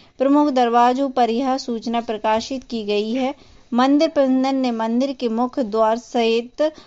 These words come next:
उत्तर द्वार और पश्चिमी द्वार पर सूचना बोर्ड लगाए हैं, जिसे स्पष्ट रूप से यह अंकित है कि मंदिर परिषद में भारतीय परिधान पहचान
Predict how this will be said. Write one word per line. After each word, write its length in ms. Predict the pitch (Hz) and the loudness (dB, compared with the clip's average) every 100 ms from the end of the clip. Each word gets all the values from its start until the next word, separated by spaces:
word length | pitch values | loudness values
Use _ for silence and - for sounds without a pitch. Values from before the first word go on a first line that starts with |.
| _ | _
उत्तर 380 | - 254 285 294 | -6 -4 0 0
द्वार 280 | 262 247 240 | 2 2 2
और 220 | - 233 | 2 0
पश्चिमी 540 | 226 233 226 269 269 262 | 0 -4 -4 -4 -2 -2
द्वार 280 | 220 220 | 0 0
पर 200 | 214 233 | 0 -2
सूचना 460 | 233 247 240 254 262 | -4 -6 -6 -2 -2
बोर्ड 240 | 233 226 | -2 -2
लगाए 400 | 220 208 208 208 | -2 -2 -2 -4
हैं, 320 | 220 233 233 277 _ _ _ | -4 -6 -8 -10 _ _ _
जिसे 340 | 240 262 302 277 | -8 -2 2 2
स्पष्ट 420 | - 285 285 - | 0 -2 -2 -2
रूप 200 | 262 254 | -2 -4
से 180 | - 262 | -2 -2
यह 240 | 254 277 | -2 0
अंकित 440 | 233 226 233 254 262 | -2 -2 -4 -4 -4
है 120 | 240 | -6
कि 180 | 240 247 | -2 -2
मंदिर 360 | 226 226 262 | -2 0 -2
परिषद 440 | 254 226 226 233 220 | -2 -4 -4 -4 -4
में 180 | 247 | -4
भारतीय 440 | 240 240 220 214 240 | -4 -2 -4 -4 -6
परिधान 440 | 233 214 208 226 | -6 -6 -4 -4
पहचान 520 | 226 214 208 240 247 | -2 -4 -2 -2 -2